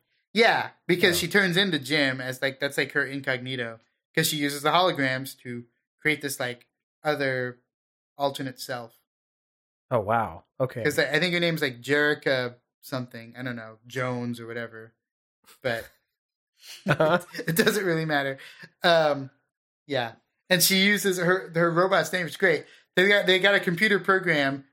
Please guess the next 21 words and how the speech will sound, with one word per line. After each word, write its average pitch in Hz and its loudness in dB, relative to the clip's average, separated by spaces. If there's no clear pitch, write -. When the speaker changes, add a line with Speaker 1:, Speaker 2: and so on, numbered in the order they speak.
Speaker 1:
that's 139 0
represented 165 2
by, 143 4
like, 135 0
an 135 -8
eighties 139 -8
female 123 -8
that 117 -14
looks 143 -6
kinda 143 -6
like, 123 -8
like 117 -6
some 151 -8
kind 135 -4
of 123 -8
Thunderdome 131 -4
Tina 135 -10
Turner 131 -10
or 127 -12
something. 135 -4
Speaker 2:
Uh-huh. 147 2